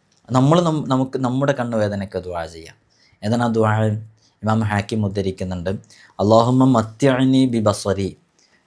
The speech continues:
വജ്അൽഹുൽ വാരിസ മിന്നി വ അരിനി ഫിൽ അദുവ്വി സഅരി വൻസുർനി അലാ മൻ ളലമനി" എന്ന് പറയുന്ന ദുആ. ഈ ദുആ നമ്മൾ പതിവാക്കുക. ഞാനത് എഴുതിയിട്ടില്ല.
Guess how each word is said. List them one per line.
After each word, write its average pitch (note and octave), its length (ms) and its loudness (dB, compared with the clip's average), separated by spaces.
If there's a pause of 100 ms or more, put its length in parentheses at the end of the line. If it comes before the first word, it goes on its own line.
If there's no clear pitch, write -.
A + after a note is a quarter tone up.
വജ്അൽഹുൽ B2+ 800 0
വാരിസ G#2 580 0
മിന്നി F#2+ 600 -4 (580)
വ A#2 80 4
അരിനി B2 580 2
ഫിൽ A2 480 -4
അദുവ്വി G2+ 680 -2
സഅരി G2+ 840 -4 (480)
വൻസുർനി B2+ 680 2
അലാ A2 600 0
മൻ A#2 360 0
ളലമനി" G2 680 0
എന്ന് G2+ 140 0
പറയുന്ന F2 340 -4
ദുആ. E2+ 340 -8 (1600)
ഈ F#2+ 60 0
ദുആ G2+ 280 6
നമ്മൾ A2+ 300 6
പതിവാക്കുക. A2 600 4
ഞാനത് F#2 260 -2
എഴുതിയിട്ടില്ല. F#2+ 760 -2